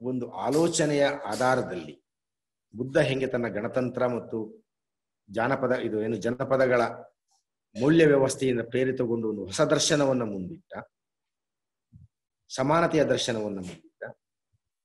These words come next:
ಅದೇ ವಿಧಾನದಲ್ಲಿ ಕುಶಲಕರ್ಮಿಗಳು ಸಹಜವಾಗಿ ತಮಗೆ ಲಭ್ಯವಿದ್ದಂತಹ ಒಂದು ಶ್ರಮಜ್ಞಾನದಿಂದ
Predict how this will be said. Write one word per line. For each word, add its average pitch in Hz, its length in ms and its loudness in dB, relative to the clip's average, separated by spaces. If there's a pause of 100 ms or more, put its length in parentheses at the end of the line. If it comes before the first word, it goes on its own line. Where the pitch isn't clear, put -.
(1500)
ಅದೇ 208 260 8
ವಿಧಾನದಲ್ಲಿ 147 1040 0 (460)
ಕುಶಲಕರ್ಮಿಗಳು 175 800 4
ಸಹಜವಾಗಿ 180 720 4
ತಮಗೆ 151 320 2
ಲಭ್ಯವಿದ್ದಂತಹ 120 880 -2
ಒಂದು 117 540 -4
ಶ್ರಮಜ್ಞಾನದಿಂದ 127 960 -4